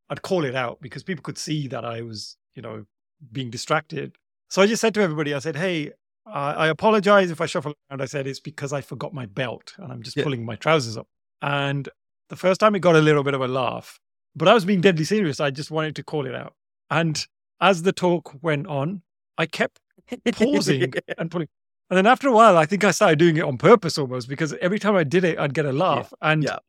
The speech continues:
Speaker 1: there was a, a moment at the end where we invited people to write one word or two words of things that they were gonna take away,
Speaker 2: Yeah.
Speaker 1: actions that they were gonna take away.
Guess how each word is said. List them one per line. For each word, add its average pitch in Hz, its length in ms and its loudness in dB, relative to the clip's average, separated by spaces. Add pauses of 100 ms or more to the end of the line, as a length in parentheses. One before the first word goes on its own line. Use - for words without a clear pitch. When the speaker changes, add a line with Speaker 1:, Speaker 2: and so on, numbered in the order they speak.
(220)
Speaker 1:
there 175 240 4
was 170 220 0
a, 175 280 4
a 160 60 0
moment 165 460 0
at 180 120 -8
the 151 160 -4
end 135 260 -4
where 135 460 -4
we 135 460 -8
invited 139 460 -4
people 139 280 -8
to 131 340 -8
write 139 420 -6 (240)
one 202 320 0
word 135 320 0
or 135 100 -6
two 202 220 -4
words 127 540 -6 (220)
of 127 240 -10 (300)
things 185 200 0
that 160 140 0
they 160 100 -2
were 156 60 -4
gonna 143 160 -4
take 151 260 -4
away, 123 380 -8
Speaker 2:
Yeah. - 80 -20
Speaker 1:
actions 139 420 -10
that 143 140 -8
they 143 100 -8
were 127 60 -10
gonna 123 140 -8
take 123 220 -10
away. 135 240 -8